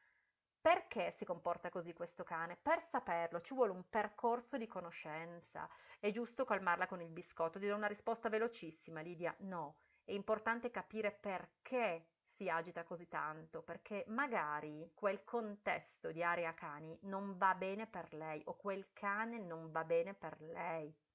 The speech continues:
ok? Se una persona sa leggere il suo cane, sa leggere la sua comunicazione, sa capire quando si sta agitando troppo, allora sì che può intervenire e prende un miliardo di punti agli occhi del cane,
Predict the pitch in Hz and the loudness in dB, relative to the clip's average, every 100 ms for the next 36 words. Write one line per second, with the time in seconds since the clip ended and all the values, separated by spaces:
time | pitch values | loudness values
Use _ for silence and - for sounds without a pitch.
0 | _ - - 185 170 - _ _ _ _ | _ -14 -10 -8 -8 -12 _ _ _ _
1 | _ - - - _ _ _ - 214 233 | _ -20 -20 -20 _ _ _ -6 0 2
2 | 294 196 170 170 - 196 202 - - 190 | 2 2 -2 -4 -6 -8 -8 -6 0 2
3 | 190 202 233 226 208 - 175 165 170 175 | 2 -2 -2 -2 -2 -8 -8 -4 -2 0
4 | 170 160 170 180 185 214 214 190 - 175 | -2 -4 -2 -2 -2 -2 -2 -4 -2 -4
5 | 180 175 165 170 _ - 165 160 - 190 | -4 -8 -8 -10 _ -4 -2 -2 -2 -2
6 | - 196 208 233 208 - 165 165 165 175 | -2 -8 -4 0 0 0 -2 -2 -6 -6
7 | - 180 185 180 165 180 175 - 151 - | 0 2 2 0 -4 -2 -4 -2 -2 -4
8 | _ 165 160 165 185 180 233 226 - 185 | _ -4 -4 -4 -4 -2 -2 -4 -10 -12
9 | - 196 165 156 160 156 156 156 156 151 | -8 -6 -2 -2 -2 -6 -2 -4 -4 -6
10 | - 208 214 220 196 175 175 170 175 208 | -4 -4 -2 -2 -2 -6 -8 -6 -2 -2
11 | 233 233 233 220 254 226 185 175 170 - | 0 -4 -2 -2 0 0 0 0 -2 -6
12 | 170 165 - 165 165 160 | -6 -6 0 2 2 0